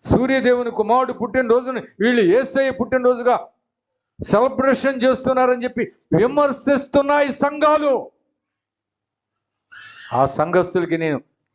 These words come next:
ఈ ముప్పై సంవత్సరాల్లో చాలాసార్లు బోధించిన మాటే చెప్తున్నాను. నేను మే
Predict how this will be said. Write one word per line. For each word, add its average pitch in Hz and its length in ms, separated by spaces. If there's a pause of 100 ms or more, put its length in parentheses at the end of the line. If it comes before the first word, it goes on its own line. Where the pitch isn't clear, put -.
(260)
ఈ 151 120 (100)
ముప్పై 165 220
సంవత్సరాల్లో 175 540 (100)
చాలాసార్లు 170 540
బోధించిన 156 480
మాటే 147 220 (100)
చెప్తున్నాను. 127 440 (920)
నేను 175 360 (1300)
మే 143 260